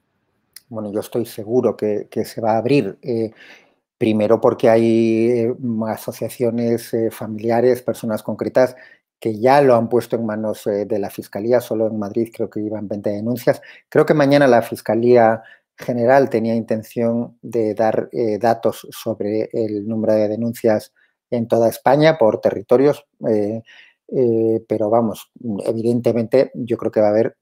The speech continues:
eh, muchísimas denuncias y, y bueno, yo creo que aquí, yo aquí tengo una doble opinión. Yo creo que la Fiscalía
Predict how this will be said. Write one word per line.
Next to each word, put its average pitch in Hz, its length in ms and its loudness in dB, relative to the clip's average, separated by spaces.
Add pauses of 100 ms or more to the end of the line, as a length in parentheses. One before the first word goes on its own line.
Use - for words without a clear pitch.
eh, 113 260 2
muchísimas 117 880 0
denuncias 117 600 -4 (680)
y, 131 400 8 (1040)
y 131 100 0
bueno, 143 160 4
yo 127 180 4
creo 143 200 4
que 143 80 4
aquí, 131 180 -2
yo 135 100 4
aquí 135 360 -2
tengo 147 180 2
una 123 120 2
doble 113 220 2
opinión. 131 320 -2
Yo 123 80 2
creo 156 140 0
que 180 80 0
la 139 120 4
Fiscalía 135 640 -2